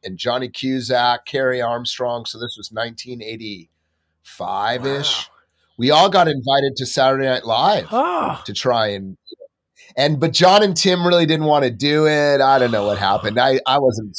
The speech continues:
Speaker 1: ready personally. <laughs> I wasn't, you know, but I was, what an eye opener, you know? Um,
Speaker 2: <laughs> That's awesome.
Speaker 1: uh, it was the year they hired, I think Kevin Nealon came on that year, maybe even Phil Hartman's first year.
Speaker 2: Holy
Speaker 1: Uh,
Speaker 2: shit.
Speaker 1: so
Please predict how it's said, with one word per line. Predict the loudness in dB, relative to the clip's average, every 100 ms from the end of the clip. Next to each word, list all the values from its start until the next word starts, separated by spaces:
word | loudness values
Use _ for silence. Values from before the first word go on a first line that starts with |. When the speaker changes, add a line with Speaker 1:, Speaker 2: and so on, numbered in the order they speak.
| -10
Speaker 1:
ready | -4 -2 -2 -4
personally. | -6 -4 -4 -6 -10
<laughs> |
I | -14 -12 -10 -8 -6 -4
wasn't, | -6 -4
you | -4
know, | -2 -2
but | 2
I | 2
was, | 2 -2 _ _ _
what | 4 6
an | 8
eye | 8 8
opener, | 8 6 4 0 2
you | 0 0
know? | 2 2 2 0 -2
Um, | -2 0 -2 -2
Speaker 2:
<laughs> | -2
That's | -4 -2 -6 -2
awesome. | -4 -4 -10 -10 -10 -16 _ _ _ -10
Speaker 1:
uh, | -6 -8 -8 -16 _ _ _ _
it | -6
was | -4 -2
the |
year | -2 2 2
they | 0
hired, | 0 0 0 -2
I | -4
think | -8 -6
Kevin | -4 -4 -6 -10
Nealon | -10 -10 -12
came | -12 -14 -10
on | -8 -8
that | -8 -10 -10
year, | -12 -10 -8 -8 -10 -12 -8
maybe | -6 -6
even | -8 -12
Phil | -14 -10 -10
Hartman's | -8 -10 -12 -18
first | -14 -12 -10 -12
year. | -10 -10 -10 -16 _ _
Speaker 2:
Holy | -16 -14 -14 -10
Speaker 1:
Uh, | -8 -8 -10
Speaker 2:
shit. | -12 -8
Speaker 1:
so | -6 -6 -8